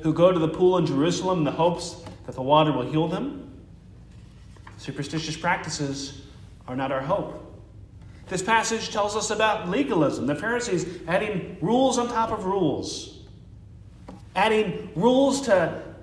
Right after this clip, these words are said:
hope that that is our justification. Following rules is not our hope. Our hope is in following Jesus, who calls us to sin no more. Yes,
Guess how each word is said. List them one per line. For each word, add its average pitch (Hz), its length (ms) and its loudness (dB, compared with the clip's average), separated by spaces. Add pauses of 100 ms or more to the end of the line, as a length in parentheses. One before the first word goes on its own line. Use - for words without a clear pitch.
(260)
hope 254 320 8
that 180 140 -2
that 233 240 6
is 208 100 2
our 180 140 4
justification. 170 880 -2 (1400)
Following 156 360 4
rules - 720 -2
is 156 140 -2
not 139 140 0
our 127 100 0
hope. - 460 -6 (320)
Our 135 100 -2
hope - 560 2 (200)
is 139 100 -4
in 143 100 2
following 151 500 6
Jesus, 139 760 -2 (160)
who 143 80 -6
calls 156 340 2
us 147 180 -2
to 139 100 -8
sin 151 420 0
no 139 180 2
more. 120 460 -4 (1300)
Yes, - 600 -2